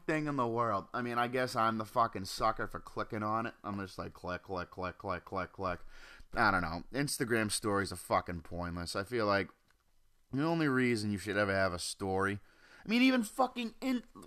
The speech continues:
fucking the, what is it, the Facebook Messenger app has a fucking story now. Everyone has a fucking story. Fucking fuck you and your goddamn stories.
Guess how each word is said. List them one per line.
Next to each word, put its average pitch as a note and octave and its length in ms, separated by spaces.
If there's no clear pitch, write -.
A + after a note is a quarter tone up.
fucking A3 400
the, G3+ 140
what G3 180
is G#2 120
it, F#2+ 80
the F2 240
Facebook G3 480
Messenger F#3 560
app G3 220
has G3+ 160
a - 80
fucking G#3 340
story G3+ 440
now. G3 220
Everyone G3 560
has D#3 220
a G#2+ 120
fucking D3+ 480
story. G2+ 680
Fucking C3+ 540
fuck A3 440
you B2+ 240
and A2 80
your F2+ 140
goddamn G2+ 540
stories. F2 540